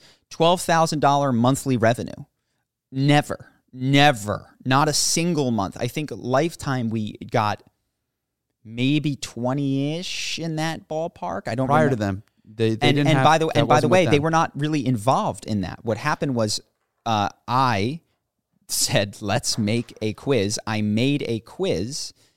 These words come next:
Speaker 1: and then attached it to our bio. And so we were able to capture some emails,
Speaker 2: Emails.
Speaker 1: and we had a pre-existing email sequence that was able to sell them some of our first impressions courses. But, like, this was built by me, not by me. I suggested it. I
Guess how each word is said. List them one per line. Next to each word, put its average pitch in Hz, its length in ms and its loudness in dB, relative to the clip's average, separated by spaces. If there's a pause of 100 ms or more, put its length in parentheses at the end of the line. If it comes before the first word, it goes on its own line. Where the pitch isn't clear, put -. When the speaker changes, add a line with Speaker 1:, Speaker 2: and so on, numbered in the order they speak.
(280)
Speaker 1:
and 117 160 0
then 107 240 0
attached 113 440 0
it 110 80 -10
to 110 140 -6
our 98 120 2
bio. 127 460 2
And 98 160 -6
so - 140 -4
we 101 140 -6
were 98 100 -6
able 98 140 -4
to 101 80 -8
capture 113 400 -6
some 107 440 -4 (200)
emails, - 220 2
Speaker 2:
Emails. 117 380 2
Speaker 1:
and 120 140 0
we 120 120 -2
had 123 200 -2
a 113 100 0 (140)
pre-existing 147 1000 -4
email 143 400 0
sequence - 760 -6 (240)
that 117 80 -6
was 117 200 -4
able 120 240 -4
to - 120 -12
sell 147 340 0
them 110 280 0
some 117 220 0
of 101 60 -2
our 107 120 0
first - 320 -6
impressions 98 440 -6
courses. 143 440 -4
But, 107 160 -8
like, 104 220 -4 (420)
this 180 120 -4
was 175 120 -4
built 151 180 2
by 98 120 -2
me, 98 360 -8 (300)
not 131 180 0
by 101 80 -4
me. 104 180 -12 (560)
I 131 160 2
suggested 123 600 0
it. 110 260 -2
I 101 120 -6